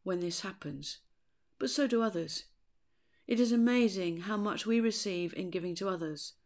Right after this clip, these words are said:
Small acts of kindness go a very long way. So like Piglet, let's make room in our hearts for gratitude and let it overflow to those around us, those we love and care for,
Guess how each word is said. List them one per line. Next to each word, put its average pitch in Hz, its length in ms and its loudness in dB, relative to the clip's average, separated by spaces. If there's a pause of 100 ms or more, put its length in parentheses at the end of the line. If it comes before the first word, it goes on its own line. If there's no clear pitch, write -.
(540)
Small 240 440 4
acts 220 240 -2
of 214 120 -6
kindness 190 720 -4 (380)
go 190 300 4
a 165 120 -4
very 175 340 -2
long 170 220 -2
way. 160 380 -4 (1160)
So 285 200 4
like 294 200 2
Piglet, 165 520 -2 (520)
let's 302 280 6
make 269 280 4
room 233 340 8
in 202 120 0
our 190 180 -2
hearts 202 360 -4
for 196 100 -8
gratitude 175 680 -6 (640)
and 233 160 6
let 262 200 2
it 240 100 2
overflow 208 680 2
to 190 160 -6
those 185 260 0
around 170 380 -2
us, 156 320 -8 (640)
those 226 300 6
we 220 100 4
love 220 320 4
and 214 120 -4
care 185 260 -4
for, 156 320 -8